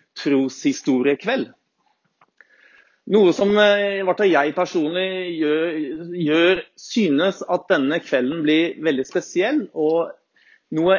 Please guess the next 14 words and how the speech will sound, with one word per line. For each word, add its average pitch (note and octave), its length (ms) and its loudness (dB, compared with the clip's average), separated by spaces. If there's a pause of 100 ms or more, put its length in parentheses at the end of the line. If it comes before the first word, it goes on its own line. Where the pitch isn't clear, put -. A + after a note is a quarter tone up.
(140)
ekstra F3+ 420 0
å G3 80 -4
ta G3 200 4
med B2+ 120 -2
seg A#3 320 0
er D3+ 300 0
at, F#3+ 180 -6
eh, F#3 400 -2
han D#3 240 -4
som F3 120 -10
skal F#3+ 200 0
fortelle D#3+ 480 -4
sin D3 240 -12 (340)
troshistorie, C#3+ 840 -2